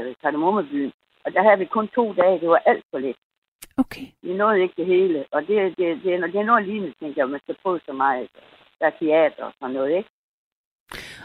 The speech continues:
Speaker 2: Og hvad med dig ellers, Jytte? Hvordan, hvad er sommerferie for dig? Er du også sådan en, der har et,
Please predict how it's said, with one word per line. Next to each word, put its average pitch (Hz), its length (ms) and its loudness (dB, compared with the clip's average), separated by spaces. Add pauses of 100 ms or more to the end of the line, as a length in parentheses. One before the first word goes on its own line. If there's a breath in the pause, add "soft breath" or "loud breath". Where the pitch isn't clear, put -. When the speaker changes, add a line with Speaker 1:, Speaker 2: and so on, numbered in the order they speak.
Speaker 2:
Og 240 140 2
hvad 233 160 2
med 277 120 2
dig 254 380 2
ellers, 262 340 -2
Jytte? 247 240 4
Hvordan, 247 480 2 (160)
hvad 262 220 2
er 247 120 2
sommerferie 254 640 0
for - 100 -4
dig? 233 240 0
Er - 40 0
du 254 140 2
også 262 180 -2
sådan 302 160 2
en, 285 160 2
der 254 60 0
har 247 480 -2
et, 220 200 -2